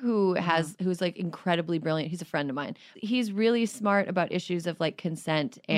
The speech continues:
Speaker 1: and sex work and violence and, and how that all kind of interacts. And so his thoughts on this were super interesting, I,
Speaker 2: Yeah.
Speaker 1: I think. And the perfect victim thing happens in a lot of cases. It's like the, a-, and the,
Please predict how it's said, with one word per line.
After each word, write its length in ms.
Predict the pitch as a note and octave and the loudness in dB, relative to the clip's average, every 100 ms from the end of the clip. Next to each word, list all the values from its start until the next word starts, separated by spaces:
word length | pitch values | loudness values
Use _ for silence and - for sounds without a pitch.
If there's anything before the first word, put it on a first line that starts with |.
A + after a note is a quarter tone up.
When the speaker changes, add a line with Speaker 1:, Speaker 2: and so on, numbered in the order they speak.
| D3+ | 4
Speaker 1:
and 280 | D3+ D3+ | 4 0
sex 320 | D3+ - D3 - | -4 -4 -4 -2
work 240 | D3+ D3 - | -4 -4 -6
and 160 | D#3 | -4
violence 420 | D#3 D#3+ D#3 D#3 | 0 2 0 -2
and, 200 | - D3 - | -4 -6 -2
and 140 | D#3+ | -2
how 460 | D#3 D3+ D3 C#3+ C#3+ - | 0 2 2 2 0 0
that 160 | D3 | 2
all 180 | D3 C#3+ | 2 0
kind 220 | - C#3+ | -2 -6
of 80 | C#3 - - | -8 -8 -4
interacts. 520 | D3+ D#3+ - - - | -2 -2 -4 -8 -6
And 140 | F#3 | -4
so 240 | - F3+ E3+ - - | 2 0 0 -8 -8
his 200 | - A3 | -2 0
thoughts 280 | - F3 E3 | 2 0 0
on 120 | D#3+ | -4
this 160 | D3+ - | -4 -2
were 160 | F3 | -4
super 360 | E3+ - D3+ - | -4 -6 -8 -8
interesting, 600 | - - - D3 - - | -8 -10 -12 -12 -10 -8
I, 40 | - | -6
Speaker 2:
Yeah. 120 | C3 | -6
Speaker 1:
I 120 | F3 | -6
think. 320 | F3+ - - - - - - | -6 -8 -10 -14 -20 -20 -2
And 160 | G#3 | 2
the 60 | G#3+ | 2
perfect 320 | G#3 D4 C#4+ | 2 -2 0
victim 420 | G#3 G#3+ G3 F3 | -2 0 0 0
thing 380 | E3 E3+ D#3 D3+ | -2 0 0 -2
happens 760 | F3+ D#3+ D#3+ D#3 D3+ D3 - - _ _ _ _ - | -2 -2 0 0 0 -4 -8 -20 _ _ _ _ -2
in 140 | F3+ | 0
a 40 | E3+ | 2
lot 360 | E3 E3+ G3 | 2 4 4
of 140 | F3+ - | 0 -4
cases. 500 | D#3+ D#3 - C#3+ E3 | -4 -4 -4 -8 -6
It's 220 | D#3+ - | -8 -2
like 340 | F3 E3 D#3+ - - - - | 2 2 0 -12 -20 -12 -4
the, 140 | G3+ G3+ | -4 0
a-, 200 | G3+ - | 0 2
and 160 | G3+ - _ | 2 0 _
the, 160 | G#3 | -10